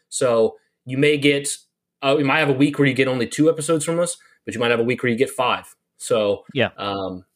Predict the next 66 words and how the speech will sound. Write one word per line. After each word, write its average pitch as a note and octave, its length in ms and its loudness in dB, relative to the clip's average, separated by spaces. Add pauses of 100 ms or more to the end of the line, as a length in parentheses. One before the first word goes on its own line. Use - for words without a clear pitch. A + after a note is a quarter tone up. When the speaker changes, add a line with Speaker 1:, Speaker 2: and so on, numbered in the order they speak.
(120)
Speaker 1:
yeah, C3+ 160 2
Speaker 2:
And, B2+ 80 2
Speaker 1:
so C3+ 80 -2
Speaker 2:
and C3+ 60 2
Speaker 1:
we're, C3 60 4
Speaker 2:
the C#3 80 2
beauty D#3 340 2
Speaker 1:
we're C3 60 4
Speaker 2:
of A2+ 80 -10
the, A#2 420 2
of G#2+ 140 -2
the A#2 80 0
duration, A2 640 0
I A2+ 100 2
think, C3 240 -2
uh, C#3 40 2
uh, A#2+ 400 -2
of A2+ 360 -6 (120)
Critical C3 260 -2
Frames B2 380 0
is A2+ 140 -4
that, A#2 160 0
like, G2+ 280 -2 (600)
you C#3+ 180 4
could, C#3 180 2
like, A#2+ 240 0
bunch A#2+ 280 2
them, A#2+ 180 2
if B2 140 -2
you C#3+ 40 4
don't D3+ 120 4
get A#2+ 160 0
time B2 240 0
to B2 80 -2
watch A2 220 0
them G#2+ 100 0
as G2+ 100 0
they G#2 100 0
come G#2 160 -2
out, A2+ 140 2
you G#2+ 80 -4
can G2+ 100 2
Speaker 1:
Yeah. A#2+ 80 2
Speaker 2:
bunch C3+ 200 0
them A#2+ 120 2
all A2+ 140 4
up G#2+ 80 -2
at A#2+ 80 -2
the G#2+ 80 0
end G2+ 80 0
of F#2+ 60 -2
the G2 80 4
week G2+ 300 2
and, G2+ 180 0
like, G2+ 160 0
kinda A#2 200 2
listen G#2 280 0
to - 80 -12
them G2+ 120 0
as G2 120 0
if G2 100 -4
they're, G2 140 4
like, G2 140 0
kinda G2+ 180 0
one F#2 200 0
podcast. - 540 -6